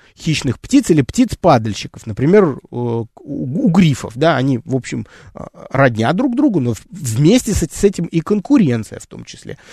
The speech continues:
Точно так же, как, м, э, гриф может отобрать пищу у,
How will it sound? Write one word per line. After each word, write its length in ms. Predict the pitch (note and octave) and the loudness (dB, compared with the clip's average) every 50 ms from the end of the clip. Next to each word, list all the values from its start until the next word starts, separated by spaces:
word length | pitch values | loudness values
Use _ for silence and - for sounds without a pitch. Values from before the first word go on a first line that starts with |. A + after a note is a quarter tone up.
| - - _ | -20 -2 _
Точно 260 | G3+ G#3 - - E3 | 0 2 2 0 2
так 160 | F#3 F#3 E3+ | 2 2 2
же, 120 | C#3 C3+ B2 | 2 -2 0
как, 320 | - D#3+ C#3+ B2 - - _ - _ _ _ - | 2 2 0 0 -2 -10 _ -20 _ _ _ -6
м, 240 | B2+ B2 A#2+ A#2 | -4 -2 0 0
э, 760 | A#2 A#2 A2+ A#2 A2+ A2 A2 G#2 G#2+ A2 A2 - - A#2+ - - | 0 0 0 0 0 -2 -2 -4 -8 -10 -12 -12 -14 -14 -14 -12
гриф 400 | - - C3 D#3 F#3 G3+ E3+ - | -8 0 4 4 6 6 4 2
может 320 | C#3+ C3+ B2 G#2+ A2 G2+ - | 0 -2 -2 -2 -4 -4 -4
отобрать 500 | A2 G#2+ - B2+ B2+ B2+ A2+ G#2 - - | -4 -4 -2 -2 -2 0 -2 -2 -4 -8
пищу 380 | _ - B2 G#2+ - - - G#2+ - | _ -8 -8 -6 -6 -8 -10 -12 -12
у, 360 | - - A2+ G#2+ G2+ F#2+ - | -10 -8 -6 -6 -6 -6 -8